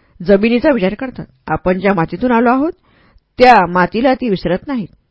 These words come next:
आकाशात उंच उडण्याआधी मातीचा स्पर्श आवश्यक आहे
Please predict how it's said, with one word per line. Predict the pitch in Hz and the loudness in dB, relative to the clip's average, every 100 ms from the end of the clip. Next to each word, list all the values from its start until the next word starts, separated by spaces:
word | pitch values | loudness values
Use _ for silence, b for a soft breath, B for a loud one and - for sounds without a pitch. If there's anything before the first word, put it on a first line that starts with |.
| _ - | _ -6
आकाशात | 180 196 226 214 - | -2 -2 0 -2 -2
उंच | 233 330 330 | -6 -4 2
उडण्याआधी | 254 165 170 180 170 208 | 2 2 0 -2 -4 -6
मातीचा | 123 190 185 214 | -6 -4 -4 -6
स्पर्श | 240 185 190 | -4 -4 -2
आवश्यक | 202 156 170 277 269 | -2 -2 -4 -6 -6
आहे | 214 | -8